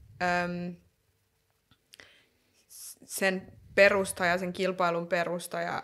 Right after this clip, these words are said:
on tämmönen Tanja Aitomurto, joka opiskeli Stanfordissa. Opiskeliko hän tohtoriksi tai jotain tämmöistä, vai tekikö hän jotain tutkimusta siellä? Mm.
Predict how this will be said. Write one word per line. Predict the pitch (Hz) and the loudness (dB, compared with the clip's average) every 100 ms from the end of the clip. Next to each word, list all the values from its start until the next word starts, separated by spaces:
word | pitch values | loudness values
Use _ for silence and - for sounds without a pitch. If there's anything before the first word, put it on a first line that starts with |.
| - | -8
on | 175 180 | -10 -8
tämmönen | 180 175 175 | -8 -8 -8
Tanja | 180 175 170 | -6 -6 -6
Aitomurto, | 175 170 175 - 90 - | -6 -8 -8 -10 -10 -8
joka | 90 90 85 85 - - - - - | -6 -6 -8 -10 -14 -20 -18 -20 0
opiskeli | 208 214 214 208 - 175 175 175 - | 2 4 2 0 0 0 2 0 -2
Stanfordissa. | - - 175 175 170 196 196 208 220 - 214 208 - _ _ - - - - | -6 -2 -2 -2 -2 -2 0 -2 -4 -2 0 0 -4 _ _ -16 -16 -20 -16
Opiskeliko | - 190 - 202 180 - | -12 -10 -10 -8 -8 -10
hän | - | -12
tohtoriksi | 175 - 147 - - - - | -10 -12 -12 -14 -12 -12 -12
tai | - - | -10 -10
jotain | - 170 | -10 -10
tämmöistä, | 175 175 - 175 180 | -8 -8 -10 -10 -10
vai | 175 175 | -8 -8
tekikö | - 180 - | -10 -12 -12
hän | 185 | -12
jotain | 170 180 180 185 185 _ _ _ _ _ _ _ _ - | -12 -10 -8 -8 -10 _ _ _ _ _ _ _ _ -18
tutkimusta | - 185 - 202 196 - | -12 -12 -8 -8 -8 -8
siellä? | 196 196 196 196 - _ _ _ _ - - - - - - - | -6 -4 -4 -6 -10 _ _ _ _ -20 -20 -20 -20 -20 -20 -14
Mm. | 190 175 180 180 175 | -8 -6 -6 -6 -8